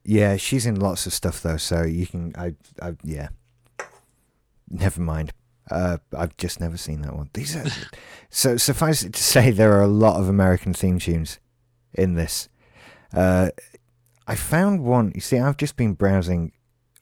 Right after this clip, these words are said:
Speaker 1: all the, the sort of, uh, you know, the hundred greatest T V themes compilations. And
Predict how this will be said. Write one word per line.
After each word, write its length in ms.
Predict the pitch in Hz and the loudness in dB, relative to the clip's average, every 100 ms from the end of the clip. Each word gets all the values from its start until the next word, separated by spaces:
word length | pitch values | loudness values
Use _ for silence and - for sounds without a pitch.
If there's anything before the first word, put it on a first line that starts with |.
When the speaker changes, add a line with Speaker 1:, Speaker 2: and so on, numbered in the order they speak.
| - | 0
Speaker 1:
all 240 | 107 95 | 2 2
the, 240 | 87 87 - | 0 -4 -4
the 140 | 90 | -8
sort 220 | - 101 | -2 -2
of, 100 | 87 - - | -2 -6 -10
uh, 140 | 95 - - | -8 -8 -10
you 120 | 95 | -6
know, 140 | 92 85 | -4 -2
the 240 | 80 82 - | -4 -6 -4
hundred 360 | 113 120 98 | -4 -2 -4
greatest 420 | - 101 92 90 | -2 -2 -2 -6
T 140 | - 101 | -2 0
V 200 | 92 101 | 2 0
themes 580 | - 95 85 80 78 - _ - _ - | 0 -2 -2 -6 -10 -14 _ -20 _ -10
compilations. 800 | 104 87 87 82 82 78 76 - _ _ - - - - _ _ - | -4 -2 -2 -2 -4 -8 -12 -14 _ _ -20 -20 -20 -20 _ _ -10
And 560 | 110 117 117 110 110 | 0 2 4 2 0